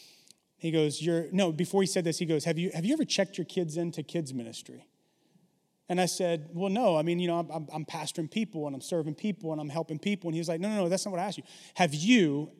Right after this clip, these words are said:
as a f-, the father of your kids, have you ever checked your kids into kids ministry at church?" And I was like, "Well, no, my wife goes and do-, does that." She, he said,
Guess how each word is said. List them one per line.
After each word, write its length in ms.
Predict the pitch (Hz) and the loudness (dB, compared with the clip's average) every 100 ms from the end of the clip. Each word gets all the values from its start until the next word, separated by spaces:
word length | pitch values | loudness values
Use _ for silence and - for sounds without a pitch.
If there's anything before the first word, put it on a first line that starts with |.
| - | -2
as 180 | 165 160 | 2 2
a 40 | |
f-, 180 | 151 - | -2 -4
the 120 | 180 165 | 0 2
father 360 | 196 190 196 | 6 6 4
of 80 | 170 | 0
your 100 | 185 | -2
kids, 200 | - 165 | -2 0
have 120 | 175 | 0
you 180 | 165 233 | 2 4
ever 220 | 202 202 190 | 4 2 2
checked 300 | 202 190 185 | 0 -2 -4
your 80 | |
kids 280 | - 196 160 | -2 -2 0
into 140 | 160 151 | -2 -2
kids 260 | 208 170 | -2 -2
ministry 360 | 165 160 - 151 | -2 -4 -4 -6
at 160 | 160 | -6
church?" 300 | - 190 147 | -4 -6 -6
And 60 | 165 | -6
I 20 | |
was 100 | 156 | -6
like, 140 | 170 175 | -6 -4
"Well, 100 | 202 | -4
no, 300 | 247 123 - - - | -4 -6 -14 -20 -6
my 60 | 170 | 0
wife 300 | 208 214 - | 2 0 0
goes 220 | 156 139 | -2 0
and 100 | 147 | -6
do-, 100 | 160 - 151 147 | -8 -12 -14 -4
does 240 | 160 143 | -2 -2
that." 240 | 139 131 - | -4 -6 -6
She, 140 | 180 - - | -8 -8 -6
he 140 | 185 | -4
said, 260 | - 165 | 0 -2